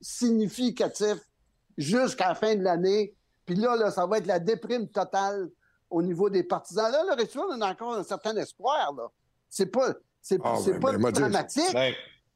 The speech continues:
Speaker 3: mais tu sais,
Speaker 1: Pas
Speaker 3: Jean,
Speaker 1: dramatique,
Speaker 3: Jean,
Speaker 1: là.
Speaker 3: Jean, c'est-tu vraiment Gallagher? Puis tu sais, Monahan, great, super, on le sait que c'est un, c'est un, c'est un bon vet, mais pour moi, c'est plus Suzuki puis Caulfield. Faut que c'est leur équipe, là, sont payés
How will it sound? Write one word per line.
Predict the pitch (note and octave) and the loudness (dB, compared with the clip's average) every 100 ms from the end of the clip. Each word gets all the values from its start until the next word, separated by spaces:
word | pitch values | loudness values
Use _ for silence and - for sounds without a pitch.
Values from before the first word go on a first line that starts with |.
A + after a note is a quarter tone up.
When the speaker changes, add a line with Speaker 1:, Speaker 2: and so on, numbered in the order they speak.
| _ _ - | _ _ -4
Speaker 3:
mais | A2+ | -2
tu | A2 | 2
sais, | F#3 | 2
Speaker 1:
Pas | - | 2
Speaker 3:
Jean, | C4 | 2
Speaker 1:
dramatique, | G#3 C4+ F4 | 2 0 0
Speaker 3:
Jean, | D3+ | 2
Speaker 1:
là. | F4+ F#3+ D3 - - A#2+ | 2 0 -2 -8 -16 -12
Speaker 3:
Jean, | G#2 D3 G3+ F3+ | -2 0 0 0
c'est-tu | C#3 C3 G#3+ | -4 -2 0
vraiment | G3+ E3+ F3 | 2 2 2
Gallagher? | D#3+ D3+ C3+ B2+ D#3 F3+ | 2 2 2 2 2 2
Puis | C#3 G#2+ | -2 -4
tu | D3 | -2
sais, | |
Monahan, | C3 B2 B2 D3 | 0 0 0 0
great, | C3 B2 C#3 C#3 | -2 -2 -2 -4
super, | - C3 C3 B2 | -6 -2 0 0
on | |
le | A2 | -2
sait | - C#3 | -4 -6
que | |
c'est | C#3 | -2
un, | A#2 A2 | -2 -2
c'est | G#2+ | -2
un, | A#2 G#2+ | -4 -4
c'est | G#2 | -4
un | G#2+ | -6
bon | G#2+ A#2 G#2 | 0 0 2
vet, | C3 C#3 | 0 -2
mais | A2 | -6
pour | G2+ B2+ | -6 -4
moi, | B2+ D#3+ | 0 -2
c'est | E3 A#2 | -2 -8
plus | C3+ D3 | -6 -8
Suzuki | - C3+ G#2+ A2+ - D3 | -4 -6 -4 -8 -4 -6
puis | - | -4
Caulfield. | - A2+ G2+ - C#3 C#3+ | 0 2 2 2 2 2
Faut | C#3 G#2 | -2 -8
que | |
c'est | - A#2+ | -2 0
leur | C3 D3 | 2 0
équipe, | A#2 D#3 D#3+ | -2 -2 -4
là, | A#2 A2+ | -2 -2
sont | - A#2 | -2 -6
payés | A#2 B2+ B2 D3 E3+ | -2 -2 0 0 -2